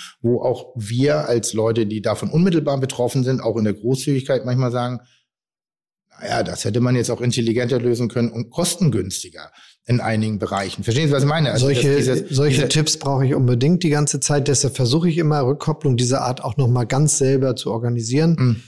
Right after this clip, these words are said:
Speaker 2: Mit denen, die ich kenne, neben all dem, was so formal stattfindet, mit
Speaker 1: Genau,
Speaker 2: den
Speaker 1: ich, ich,
Speaker 2: riesigen
Speaker 1: ich,
Speaker 2: Apparaten.
Speaker 1: exakt, weil das, das stelle ich ja
Speaker 2: Und
Speaker 1: gar nicht
Speaker 2: das
Speaker 1: in Frage.
Speaker 2: kann gar nicht anders sein, aber es gibt immer noch so einen Blick, den,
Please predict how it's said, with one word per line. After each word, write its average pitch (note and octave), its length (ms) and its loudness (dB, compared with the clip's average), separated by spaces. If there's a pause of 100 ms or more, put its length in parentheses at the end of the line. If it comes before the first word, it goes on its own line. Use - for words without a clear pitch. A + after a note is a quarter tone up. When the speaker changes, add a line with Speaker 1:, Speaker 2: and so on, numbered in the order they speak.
(380)
Speaker 2:
Mit C3 220 0
denen, C3 220 2
die A#2 100 0
ich G#2+ 100 -6
kenne, F3 480 0
neben C3+ 300 2
all C#3 180 -2
dem, B2+ 240 2
was A#2 200 -2
so C3 80 -6
formal A#2 560 -2
stattfindet, A2+ 680 -4
mit A#2+ 120 -2
Speaker 1:
Genau, D#3 140 2
Speaker 2:
den C3 60 2
Speaker 1:
ich, D3 100 0
ich, C#3 100 2
Speaker 2:
riesigen E3 240 2
Speaker 1:
ich, - 80 -2
Speaker 2:
Apparaten. A#2 500 -2
Speaker 1:
exakt, D3 320 -2
weil D3 80 2
das, E3 220 -2
das - 200 -2
stelle E3+ 180 2
ich D#3+ 40 4
ja D#3+ 80 2
Speaker 2:
Und C#3 60 2
Speaker 1:
gar D3+ 100 0
nicht D3+ 80 2
Speaker 2:
das - 220 0
Speaker 1:
in - 60 -8
Frage. A#2 120 -2
Speaker 2:
kann D#3 220 2
gar C#3 140 0
nicht C#3 180 -2
anders B2+ 320 0
sein, D3+ 320 0
aber D3 200 0
es - 280 -2
gibt F3 260 0
immer F3 320 2
noch D3+ 220 0
so - 100 -2
einen B2+ 160 2
Blick, E3 280 -2
den, C3+ 340 0